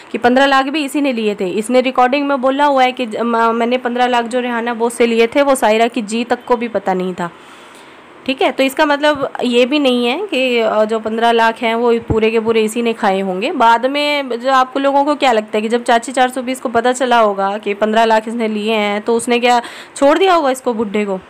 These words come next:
इससे पैसा नहीं लिया होगा, लिया होगा। क्योंकि अब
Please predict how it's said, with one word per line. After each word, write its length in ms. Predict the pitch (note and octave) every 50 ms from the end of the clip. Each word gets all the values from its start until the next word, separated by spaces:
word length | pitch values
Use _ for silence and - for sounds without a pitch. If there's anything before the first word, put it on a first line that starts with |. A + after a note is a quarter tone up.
| - - - - - -
इससे 220 | G#3+ A3 B3+ C4
पैसा 320 | B3+ B3+ A#3 A#3+ A#3+ C#4
नहीं 220 | C4 C4 A#3+ A3+ C4
लिया 260 | D#4 G4 G4 E4+ D4+
होगा, 280 | C4+ A3+ G#3 G3+ F#3+ F#3+ - - - - - - - - - - - - - - - - - - - - - - -
लिया 280 | F#3 G#3+ B3 C4+ D4 D#4
होगा। 300 | D4+ C4 G#3+ G3 G3 G3+
क्योंकि 340 | G#3+ B3+ B3 B3 D4 D4 D4 - - - - - -
अब 300 | A#3+ C4 B3+ D4+ D4